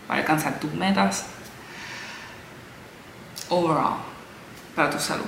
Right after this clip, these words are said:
en general. Si tú implementas autodisciplina,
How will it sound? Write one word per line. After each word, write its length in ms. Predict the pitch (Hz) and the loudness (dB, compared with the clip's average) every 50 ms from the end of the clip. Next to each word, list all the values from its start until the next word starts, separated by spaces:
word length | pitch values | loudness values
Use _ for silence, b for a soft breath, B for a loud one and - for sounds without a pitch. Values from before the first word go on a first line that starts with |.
| - - - - - | -6 -8 -8 -4 -2
en 80 | 156 | 0
general. 420 | 156 156 156 - - - - - - - - - - - - - - - - - - - - - - - - - - - - | 2 2 2 2 0 0 -2 -4 -4 -6 -10 -14 -14 -16 -16 -16 -16 -16 -16 -16 -16 -16 -16 -16 -16 -16 -16 -16 -14 -10 -8
Si 120 | - 175 | -6 -4
tú 280 | - - 175 175 175 170 | 4 6 8 10 10 10
implementas 580 | 170 170 165 156 151 147 147 156 156 - - | 8 8 6 6 4 6 4 4 4 4 4
autodisciplina, 920 | - - - - - - - - 151 - 180 190 196 196 202 202 202 196 | 2 2 2 0 0 0 0 0 0 2 6 8 10 10 10 10 8 6